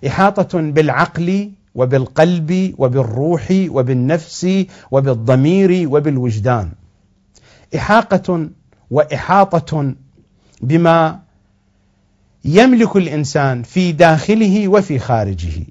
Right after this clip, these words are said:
إحاطة بالإنسان وما يحتوي وما يملك وما يتعلق به من بعيد أو من قريب. فأين يولي الإنسان؟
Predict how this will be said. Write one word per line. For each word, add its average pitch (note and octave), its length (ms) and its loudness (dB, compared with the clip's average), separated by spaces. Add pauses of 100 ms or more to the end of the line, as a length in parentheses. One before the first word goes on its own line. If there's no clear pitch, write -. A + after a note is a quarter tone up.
(120)
إحاطة F3 520 -4
بالإنسان D#3 1120 -4
وما C3+ 420 -2
يحتوي C#3 640 -4
وما B2 320 -4
يملك A#2+ 500 -4
وما G#3+ 320 -2
يتعلق C3 760 -2
به G2+ 400 -8 (260)
من D3 220 0
بعيد A2+ 640 -2
أو A2+ 160 -4
من G2+ 160 -4
قريب. F#2 340 -8 (4000)
فأين C4 360 4
يولي E3 480 4
الإنسان؟ G2+ 540 -10